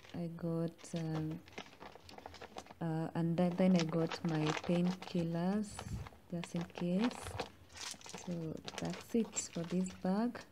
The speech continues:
Then everything goes inside here. This will be in my hand luggage, all of it. It's going in this bag. Uh, and I have this tiny phone that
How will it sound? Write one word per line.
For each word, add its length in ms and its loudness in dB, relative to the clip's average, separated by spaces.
Then 320 0
everything 480 2
goes 320 4
inside 520 -2
here. 260 2
This 240 2
will 80 2
be 300 -2
in 220 0
my 200 0
hand 480 6
luggage, 680 2
all 400 2
of 200 2
it. 360 2
It's 180 -6
going 320 4
in 380 0
this 240 -2
bag. 320 0
Uh, 280 2
and 160 0
I 40 -2
have 240 2
this 200 6
tiny 360 4
phone 460 6
that 360 0